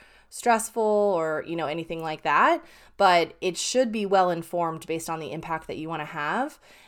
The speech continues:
And as usual, we see a lot of bad advice out there that we wanna debunk as soon as possible. <laughs> Okay, so it's no secret that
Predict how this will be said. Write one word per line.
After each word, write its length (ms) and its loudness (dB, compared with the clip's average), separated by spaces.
And 380 -4
as 260 2
usual, 720 0
we 120 -2
see 160 -4
a 60 0
lot 180 0
of 60 -6
bad 180 0
advice 360 -6
out 200 -6
there 240 -6
that 140 -4
we 100 -4
wanna 260 -10
debunk 480 -10
as 160 -6
soon 200 -8
as 100 -10
possible. 500 -10
<laughs> 280 2
Okay, 300 -2
so 180 0
it's 200 2
no 120 0
secret 720 -4
that 380 2